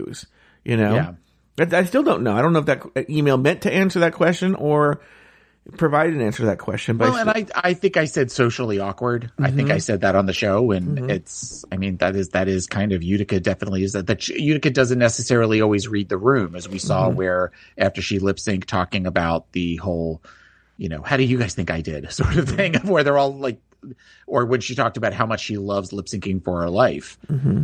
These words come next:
Speaker 2: You know, those aren't things that we've ever really seen people do before. So
Speaker 1: Mm-hmm.
Speaker 2: there is sort of an awkwardness to that.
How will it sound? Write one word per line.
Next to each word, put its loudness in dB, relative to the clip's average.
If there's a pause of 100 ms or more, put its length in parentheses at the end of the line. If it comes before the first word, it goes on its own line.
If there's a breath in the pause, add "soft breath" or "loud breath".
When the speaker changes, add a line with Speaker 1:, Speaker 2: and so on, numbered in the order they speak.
Speaker 2:
You 2
know, 2
those 2
aren't 0
things 0
that 0
we've -2
ever 2
really -2
seen -2
people -2
do 0
before. -6
So 0
Speaker 1:
Mm-hmm. 2
Speaker 2:
there 2
is -4
sort -2
of -6
an -4
awkwardness -2
to -6
that. -4